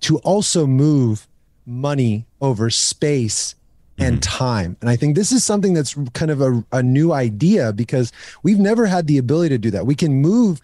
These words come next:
Speaker 1: within space. We've always been able to do that, but you can never move identity and money over time because it's
Speaker 2: Mm-hmm.
Speaker 1: highly centralized. For example, your Instagram account,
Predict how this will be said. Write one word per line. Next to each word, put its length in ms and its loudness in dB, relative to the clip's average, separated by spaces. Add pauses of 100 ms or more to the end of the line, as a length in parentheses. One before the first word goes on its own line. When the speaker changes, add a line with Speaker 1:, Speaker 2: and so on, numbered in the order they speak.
(180)
Speaker 1:
within 280 0
space. 580 -2
We've 140 2
always 340 0
been 120 0
able 220 0
to 100 -2
do 160 0
that, 320 -2
but 160 -2 (360)
you 100 0
can 140 0
never 280 2
move 240 2
identity 560 0
and 100 2
money 320 2
over 240 0
time 480 -4
because 380 -2 (180)
it's 160 0
Speaker 2:
Mm-hmm. 120 -2
Speaker 1:
highly 320 0
centralized. 680 -2
For 100 -2
example, 600 -2 (440)
your 360 2
Instagram 580 0
account, 400 -2